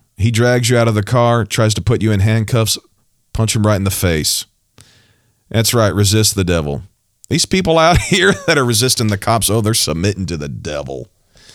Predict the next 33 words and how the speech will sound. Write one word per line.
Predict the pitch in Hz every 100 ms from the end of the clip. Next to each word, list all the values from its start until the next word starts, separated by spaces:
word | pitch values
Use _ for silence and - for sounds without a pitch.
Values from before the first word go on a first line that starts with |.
| - - - - _ -
They | - 107 117 113
love | 110 107 110 117 123 123 113
the | 107 101
devil. | 80 80 95 95 95 92 90 87 78 69 82 - _ -
That's | 120 -
right. | 104 104 107 104 95 76 -
They | -
love | 92 101 87
rap | 92 95 98 95
music. | 92 87 85 82 73 -
They | 87
love | 101 101
their | 82 78 -
dope. | 104 101 101 92 80 - - _ _ _ _ _ _ _
They | -
love | 101 95
to | 87
be | 92 98
abusive. | 85 76 85 98 104 110 104 - 95 87 78 71 - - _ _ _ _ _ _ _ _ -
That's | 104 -
right. | 98
They | 92
don't | 110 113
wanna | 110
be | 95 90
a |
family | - 92 90 92 90
man. | 92 98 98
They |
wanna | 95 95
be | 82 98
a | 71
hustler. | - - 101 - 95 85 71